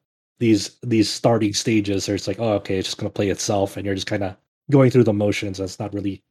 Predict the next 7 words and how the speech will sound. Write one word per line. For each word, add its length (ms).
an 100
engaging, 680
uh, 400
New 160
Game 180
Plus 300
playthrough 680